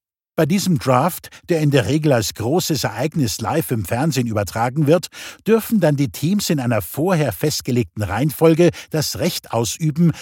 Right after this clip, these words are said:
junge Talente und ausländische Spieler,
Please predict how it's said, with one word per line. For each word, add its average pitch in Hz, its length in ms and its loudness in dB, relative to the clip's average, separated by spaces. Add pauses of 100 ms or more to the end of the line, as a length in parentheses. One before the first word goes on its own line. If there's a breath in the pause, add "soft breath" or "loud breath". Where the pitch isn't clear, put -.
junge 196 300 2
Talente 147 480 0
und 139 240 0
ausländische 135 640 0
Spieler, 156 500 4